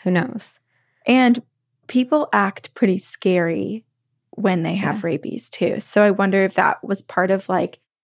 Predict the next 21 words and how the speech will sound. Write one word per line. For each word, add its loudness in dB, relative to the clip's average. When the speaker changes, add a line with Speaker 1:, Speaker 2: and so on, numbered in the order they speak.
Speaker 2:
the 4
doctors 0
saying, 0
"Oh, 6
we 2
don't 2
want -2
him 0
to -10
be -10
confused 0
or 2
too -4
excited." 2
Like, -2
rejecting 0
all 2
visitors 2
because 0
he 0
was 2